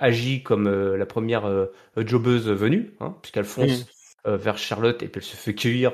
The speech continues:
Speaker 1: hein, d'un gros kick dans la tronche et puis elle disparaît. Donc, euh, votre championne, hein, mesdames et messieurs. Euh, et puis Dakota Kai, c'est pareil, elle se fait étaler. Euh, Charlotte Flair en profite, voilà, pour un petit peu agresser, euh, Bayley et Shotzi
Speaker 2: Mm.
Speaker 1: donc en profite pour gagner, tout simplement.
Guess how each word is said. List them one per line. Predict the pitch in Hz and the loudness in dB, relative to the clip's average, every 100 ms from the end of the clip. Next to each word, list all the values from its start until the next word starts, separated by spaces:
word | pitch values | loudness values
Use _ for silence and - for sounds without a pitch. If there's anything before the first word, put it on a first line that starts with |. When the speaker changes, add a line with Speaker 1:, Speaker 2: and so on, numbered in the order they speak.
| 139 | -2
Speaker 1:
hein, | 104 | -6
d'un | 101 | -4
gros | 104 117 | -2 -2
kick | - 120 | 0 -2
dans | 107 | -2
la | 95 | -4
tronche | - 117 | -4 -6
et | - | -6
puis | 104 | -8
elle | 98 | -8
disparaît. | - 104 127 214 - _ _ _ _ | -6 -2 0 -2 -6 _ _ _ _
Donc, | - 95 | -20 -16
euh, | |
votre | 95 107 110 | -14 -10 -10
championne, | - 90 - 156 185 | -10 -12 -8 -8 -6
hein, | 139 | -6
mesdames | 123 113 107 | -6 -6 -6
et | |
messieurs. | 101 101 156 202 - _ _ _ _ _ _ 98 | -8 -8 -8 -8 -12 _ _ _ _ _ _ -14
Euh, | 95 90 | -10 -8
et | 90 | -10
puis | - | -10
Dakota | 104 90 - 95 | -10 -10 -10 -12
Kai, | - 95 | -10 -14
c'est | - - | -14 -16
pareil, | 82 82 | -14 -12
elle | 82 | -14
se | - | -16
fait | - - | -16 -10
étaler. | 87 - 80 90 110 117 _ _ _ - | -10 -10 -8 -6 -6 -8 _ _ _ -16
Euh, | 98 87 85 85 85 | -14 -12 -12 -12 -14
Charlotte | 82 90 85 | -10 -8 -8
Flair | - 98 90 | -6 -6 -4
en | 90 | -8
profite, | - - 101 | -12 -10 -12
voilà, | 101 101 | -6 -6
pour | - - 95 | -6 -10 -10
un | 101 | -10
petit | - | -12
peu | - 107 | -10 -8
agresser, | 98 98 - 123 | -6 -8 -6 -4
euh, | 107 | -4
Bayley | 95 90 90 110 117 _ _ | -2 -4 -4 -6 -8 _ _
et | - | -18
Shotzi | - 92 120 | -14 -10 -6
Speaker 2:
Mm. | |
Speaker 1:
donc | 104 101 - | -6 -6 -8
en | - | -12
profite | 90 - 117 | -12 -14 -14
pour | - 104 | -8 -4
gagner, | 98 90 - _ | -4 -6 -10 _
tout | |
simplement. | - - - | -20 -18 -16